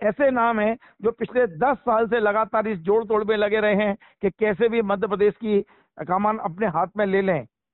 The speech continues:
दूसरी बात यह है कि केंद्र भी ये महसूस कर रहा है, पार्टी हाईकमान ये महसूस कर रहा है कि इनको केंद्र में रखने के बाद भी जब इनका झुकाव मध्य प्रदेश में रहता है,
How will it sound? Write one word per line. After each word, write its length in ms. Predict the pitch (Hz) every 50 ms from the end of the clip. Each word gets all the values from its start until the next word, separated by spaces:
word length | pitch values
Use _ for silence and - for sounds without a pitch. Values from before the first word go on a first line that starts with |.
| _ 139
दूसरी 360 | 135 180 214 220 - 262 269
बात 240 | 240 254 240 233 226 220
यह 200 | 196 202 262 285
है 220 | 233 214 220 226
कि 380 | - - _ _ _ - 233 240
केंद्र 440 | - _ - 208 214 254 262 285
भी 140 | 302 330 330
ये 100 | 320 302
महसूस 340 | 277 269 247 175 208 247 -
कर 180 | - - 208 190
रहा 160 | 214 226 214
है, 100 | 226 233
पार्टी 380 | - - 185 180 185 185 277
हाईकमान 460 | 277 247 247 247 214 254 247 240 240 233
ये 120 | 233 233
महसूस 320 | 220 208 196 - 233 226 -
कर 160 | - 226 202
रहा 200 | 208 220 202 185
है 140 | 196 220 226 - _ _ _ _ _
कि 60 | 226
इनको 500 | 240 - - 220 220 240 226 - 285 285
केंद्र 420 | 233 - - 214 226 262 269 285 294
में 100 | 294 277
रखने 260 | 254 214 180 226 269
के 140 | 240 233 254
बाद 240 | 240 220 202 220 214
भी 120 | 220 240
जब 180 | 208 226 233 214
इनका 360 | - 202 196 202 185 - 262
झुकाव 340 | 233 202 196 - 233 220 226
मध्य 240 | 214 202 196 180 214
प्रदेश 300 | 196 180 208 208 - -
में 160 | 208 214 214
रहता 280 | 202 185 175 - 214 190
है, 180 | 190 196 196